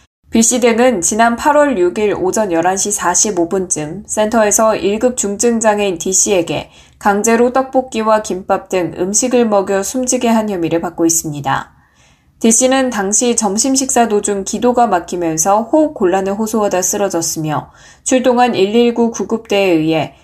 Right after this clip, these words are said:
인근 병원으로 옮겨졌으나 같은 달 십 일 사망했습니다.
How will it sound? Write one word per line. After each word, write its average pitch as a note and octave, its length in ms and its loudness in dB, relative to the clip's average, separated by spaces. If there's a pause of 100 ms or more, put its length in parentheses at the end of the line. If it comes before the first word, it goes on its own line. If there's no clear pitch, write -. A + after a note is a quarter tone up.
(140)
인근 A3 380 2
병원으로 G#3+ 540 0
옮겨졌으나 E3+ 880 0
같은 F#3+ 380 -6
달 F#3 240 4
십 B3+ 240 0
일 A#3+ 140 6
사망했습니다. E3 1080 -4